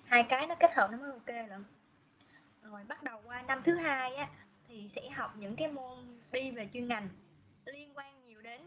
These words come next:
kế toán, tài chính, doanh nghiệp, ngân hàng. Thì chuyên ngành về tài chính, ờ, ngân hàng á, thì nó bao gồm rất là nhiều thứ á, như lúc đầu chị giới thiệu á. Chính vì vậy mà các môn nó có những cái môn, "Ủa, tại sao học tài chính ngân hàng mà lại học kế toán?" Thì thực ra á, học kế toán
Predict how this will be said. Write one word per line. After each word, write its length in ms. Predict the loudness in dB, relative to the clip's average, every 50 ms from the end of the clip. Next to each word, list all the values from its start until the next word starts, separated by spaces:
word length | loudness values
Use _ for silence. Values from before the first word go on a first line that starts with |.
| -20 -16 -12
kế 120 | -10 -4
toán, 220 | 2 2 2 2 2 -4
tài 140 | -10 -10
chính, 320 | -8 -8 -8 -8 -10 -12 -12 -14
doanh 180 | -14 -14 -10
nghiệp, 180 | -8 -8 -8 -8 -8
ngân 140 | -10 -4
hàng. 300 | 0 2 4 4 2 0 -4 -12 -18 -20 _ _ -16
Thì 160 | -14 -12 -12 -8 -8
chuyên 120 | -4 -2
ngành 200 | -2 -2 -2 -4
về 160 | -8 -10 -10 -10
tài 200 | -8 -8 -8 -8 -12 -12 -8
chính, 440 | -8 -8 -6 -8 -10 -12 -14 -16 -18 -16
ờ, 220 | -16 -16 -16 -14 -12
ngân 120 | -12 -10
hàng 280 | -8 -8 -8 -8 -8 -8
á, 80 | -10 -10
thì 100 | -10 -10
nó 160 | -8 -8 -4 4
bao 180 | 6 8 8
gồm 400 | 8 8 8 8 8 8 4 -2
rất 80 | -4 -6
là 80 | -6
nhiều 200 | -8 -10 -12 -10 -8
thứ 180 | -6 -6 -6 -6
á, 80 | -8 -10 -10
như 160 | -10 -8 -8 -8
lúc 160 | -8 -6 -6
đầu 100 | -6 -8 -8
chị 60 | -10 -14
giới 140 | -12 -12
thiệu 260 | -12 -10 -10 -10 -10 -10
á. 100 | -10 -10 -10
Chính 120 | -10 -8 -8
vì 80 | -8 -10
vậy 180 | -10 -12 -10 -6
mà 120 | -4 0
các 160 | 0 0 0
môn 220 | 2 2 0 2 0
nó 100 | 2 6
có 240 | 10 10 10 10 8 4 -6 -16 -20 -20 -16
những 120 | -14 -12 -10
cái 100 | -8 -6
môn, 240 | -4 -4 -4 -4 -8 -12
"Ủa, 200 | -16 -16 -16 -18 -18 -18 -8 -4
tại 140 | -4 -2 2
sao 180 | 4 4 6
học 120 | 6 4 0 0
tài 100 | -2 -2
chính 140 | -4 -6 -2
ngân 140 | -2 -2 -2
hàng 320 | -2 -4 -4 -4 -4 -6 -8
mà 100 | -8 -8
lại 140 | -10 -10 -12
học 160 | -12 -14 -10 -6
kế 100 | -4 0
toán?" 300 | 6 10 12 12 12 12 6 -2 -16 -20 _ _ _ _ _ _ -20
Thì 100 | -20 -18
thực 180 | -18 -16 -12 -8
ra 120 | -8 -8 -8
á, 280 | -8 -12 -16 -16 -18 -18 -6
học 160 | 0 0 2 4
kế 100 | 4 6
toán 280 | 12 12 12 12 12